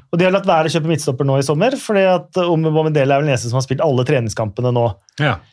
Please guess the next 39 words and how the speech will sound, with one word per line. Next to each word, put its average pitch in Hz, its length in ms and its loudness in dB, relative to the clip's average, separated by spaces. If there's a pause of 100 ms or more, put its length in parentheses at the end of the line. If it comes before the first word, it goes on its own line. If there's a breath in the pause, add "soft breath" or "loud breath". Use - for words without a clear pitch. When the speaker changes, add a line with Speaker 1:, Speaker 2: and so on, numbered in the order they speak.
(140 soft breath)
Speaker 1:
eh, 135 300 0
inn 123 140 0
mot 127 200 0
den 123 160 0
sesongen. 131 320 0
Og 165 120 2
nå 170 200 2
i 160 80 2
en 160 100 0
trebekslinje 135 680 0
nå, 135 140 -2 (140)
som - 180 -4
er 131 100 2
helt 123 120 -4
nytt. - 280 -8 (640 soft breath)
Speaker 2:
Ja, 143 80 2
så 135 100 0
de 139 240 0
skal 139 180 -2
legge 117 200 -2
om 95 100 -2
systemet 107 380 -2
nå 107 160 0
inn 101 200 -4
mot 98 280 -6 (260)
Speaker 1:
De 185 80 2
har 196 60 2
i 208 40 4
hvert 196 80 0
fall 240 100 0
gjort 202 80 0
det - 40 0
i 196 120 2
Speaker 2:
Premier - 20 -8
League? - 20 -8
Speaker 1:
treningskampene, 160 600 0
Speaker 2:
Ja. 160 640 2
Speaker 1:
treningskampene 147 560 -2
nå, 208 80 2